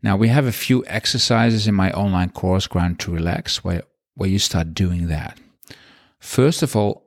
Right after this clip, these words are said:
unblocking emotional stress from your organs by dissolving it with loving attention, which we call the inner smile, and the healing sounds, and then plugging into the earth to release your stress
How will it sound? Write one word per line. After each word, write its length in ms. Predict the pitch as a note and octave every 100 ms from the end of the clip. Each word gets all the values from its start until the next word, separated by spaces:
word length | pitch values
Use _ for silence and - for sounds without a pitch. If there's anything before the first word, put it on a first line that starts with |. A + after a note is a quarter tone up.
| -
unblocking 760 | A2 F2+ F#2+ G2+ - A2 G#2
emotional 560 | A2+ F#2+ F#2+ G2 - G2
stress 460 | - - F#2+ F2+ -
from 340 | - G2+ F#2
your 200 | E2+ -
organs 460 | A#2 C#3+ C#3+ F2+ F2
by 300 | - E2+ F2 _ _
dissolving 760 | F#2 F2+ F#2 A2 B2+ C#3+ G#2 F#2
it 160 | E2+ -
with 120 | E2+
loving 320 | F2 E2+ E2
attention, 680 | E2 - F#2+ B2+ - F3 A3 _ - - - _ -
which 220 | G#2 -
we 60 |
call 440 | - F2 F2 E2+ - -
the 140 | E2+
inner 140 | F2 F2
smile, 680 | - - E2+ G2 D3 F3+ - _ _ _ _ _ _ _ -
and 120 | -
the 60 | F#2
healing 380 | F#2 F#2 F#2 A2
sounds, 600 | - - A2 B2+ C3+ - - - - - - -
and 160 | A2 G#2+
then 280 | A2 G#2+ -
plugging 380 | - D#3+ D#3
into 320 | B2 B2+ - G2+
the 180 | G2+ -
earth 400 | A#2+ F2+ F2 -
to 140 | - F2+
release 600 | F2 F#2 C3+ F3+ - -
your 100 | F2
stress 560 | - F#2+ E2+ - -